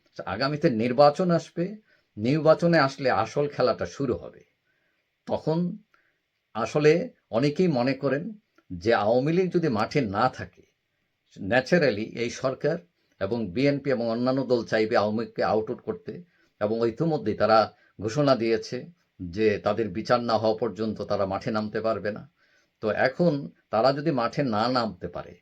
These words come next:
তাহলে বিএনপি প্রতিহত করতে অনেকেই মনে করেন ছাত্ররাই যথেষ্ট এবং এই ক্ষেত্রে আওয়ামী লীগ বিএনপি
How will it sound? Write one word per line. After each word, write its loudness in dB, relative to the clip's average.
তাহলে 0
বিএনপি 0
প্রতিহত 0
করতে 0
অনেকেই 0
মনে -2
করেন -2
ছাত্ররাই 4
যথেষ্ট -2
এবং -2
এই 2
ক্ষেত্রে -4
আওয়ামী 6
লীগ -14
বিএনপি 0